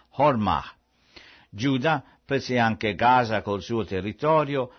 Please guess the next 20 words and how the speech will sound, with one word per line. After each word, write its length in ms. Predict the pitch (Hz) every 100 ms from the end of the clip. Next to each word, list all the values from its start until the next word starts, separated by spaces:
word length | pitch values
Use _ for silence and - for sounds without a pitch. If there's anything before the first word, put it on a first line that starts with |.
| _
Ascalon 680 | - 139 - - 107 110 107
col 200 | - 98
suo 220 | 95 135 117
territorio 840 | 117 107 113 151 156 151 139 135
e 320 | 113 117 143
Ekron 400 | 165 165 131 139
col 200 | 135 131 120
suo 280 | 165 131
territorio. 800 | 98 95 101 113 160 107 71 69 - _ _ _ _ _ _ _ _ _ -
L'Eterno 640 | 113 123 139 139 123 120
fu 280 | 101 - 131
con 240 | - 107 95
Giuda, 440 | 104 123 110 104
che 180 | 123 120
cacciò 360 | 135 127 160
gli 100 | 160
abitanti 600 | 135 117 120 131 135 131
della 240 | 110 107 104
contrada 540 | 110 104 120 131 113
montuosa, 840 | 104 104 95 117 110 107 - 131